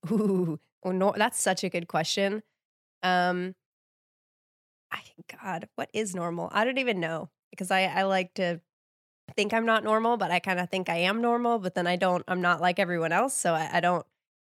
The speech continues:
I don't know what normal really is. I think that ultimately, God, what is normal? I don't even know. Like, I think just humans, if, if you can, anything. I, that's such a good question. Oh my gosh, I'm, like, fumbling because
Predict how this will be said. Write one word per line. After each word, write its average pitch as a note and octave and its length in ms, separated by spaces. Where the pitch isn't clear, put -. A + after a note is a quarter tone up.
I G3+ 40
don't A#3+ 200
know F3+ 160
what C#4+ 180
normal F#3 560
really F#3+ 300
is. F#3 580
I G3+ 100
think A#3 340
that G#3 380
ultimately, G#3 1000
God, F3+ 240
what A#3 200
is G#3+ 200
normal? F3 440
I A3+ 100
don't F4 160
even A3+ 280
know. F#3+ 420
Like, G#3+ 200
I A#3+ 120
think D#4 260
just B3 220
humans, F#3+ 760
if, F#3+ 200
if G3 200
you G3+ 80
can, F#3+ 280
anything. A3 520
I, - 160
that's D#4 220
such B4 200
a A4+ 60
good A4+ 240
question. - 580
Oh - 120
my G#4 220
gosh, - 380
I'm, A3 180
like, B3+ 220
fumbling G#3 500
because F#3+ 380